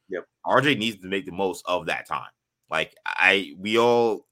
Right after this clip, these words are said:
Speaker 2: agree that he's not gonna be a number two or number one option when he's playing with the starters, but he is number one option, no question, when he comes off the bench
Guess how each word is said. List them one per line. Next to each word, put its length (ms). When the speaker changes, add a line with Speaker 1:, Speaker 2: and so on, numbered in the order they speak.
Speaker 2:
agree 380
that 180
he's 160
not 220
gonna 160
be 400
a 60
number 280
two 180
or 40
number 180
one 160
option 320
when 100
he's 120
playing 180
with 80
the 80
starters, 340
but 160
he 140
is 120
number 220
one 100
option, 420
no 160
question, 460
when 100
he 120
comes 260
off 160
the 80
bench 340